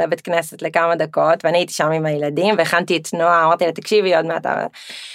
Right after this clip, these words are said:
והוא בא ועלה, ואמר, "טוב, אני צריך ללכת", ונסע עם האופנוע, וכולם, "תשמור על עצמך, ותצא", והילדים שלי עומדים ובוכים, וזה,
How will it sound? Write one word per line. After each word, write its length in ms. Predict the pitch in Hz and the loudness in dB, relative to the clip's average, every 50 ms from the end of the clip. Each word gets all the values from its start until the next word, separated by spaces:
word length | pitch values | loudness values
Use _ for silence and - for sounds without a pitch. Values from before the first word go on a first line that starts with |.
| - - - _ _ _ - | -20 -20 -20 _ _ _ -2
והוא 280 | 180 196 208 190 180 | 2 2 4 4 4
בא 420 | 165 180 220 233 247 262 262 262 262 214 | 4 4 6 6 6 6 4 4 4 4
ועלה, 440 | 180 170 170 175 208 226 240 247 226 | 4 4 4 6 6 6 6 4 4
ואמר, 360 | 190 170 165 175 175 180 175 170 - | 4 4 4 4 4 2 2 0 0
"טוב, 160 | 196 190 175 | 0 0 0
אני 120 | 175 175 | 0 -4
צריך 260 | 160 - 185 - - | -4 -8 -10 -6 -4
ללכת", 480 | 156 151 175 202 226 233 - 247 233 226 - - | -2 2 4 4 4 4 4 2 2 2 2 -2
ונסע 340 | 165 165 165 160 - 185 | -2 -2 -2 0 0 0
עם 140 | 170 170 175 | 2 2 2
האופנוע, 640 | 160 156 165 160 - - 233 247 254 240 220 202 185 170 | 2 0 0 -2 -2 0 2 4 4 4 6 4 4 2
וכולם, 460 | 185 180 - 214 226 226 214 196 180 170 | 0 0 2 2 2 4 4 2 2 -2
"תשמור 260 | - - - 214 220 | -6 -6 0 2 2
על 100 | 226 240 226 | 4 2 0
עצמך, 340 | 214 - 220 214 196 - 190 170 170 160 | 0 -2 -6 -6 -2 0 2 2 2 0
ותצא", 560 | 165 160 - - _ - 247 240 226 214 202 185 170 | -2 -8 -10 -16 _ 2 4 4 6 6 4 4 4
והילדים 500 | 185 175 165 175 180 180 175 185 220 208 | 2 2 4 2 2 2 0 0 -2 -2
שלי 180 | 202 214 196 | 0 0 -2
עומדים 240 | 180 180 180 220 226 220 | 0 0 0 0 2 2
ובוכים, 760 | 214 175 180 - - - 269 277 269 254 240 220 214 208 202 | 0 -2 -4 -6 -2 0 2 4 4 4 4 4 2 2 4
וזה, 300 | 190 185 196 190 202 - | 4 2 2 2 2 0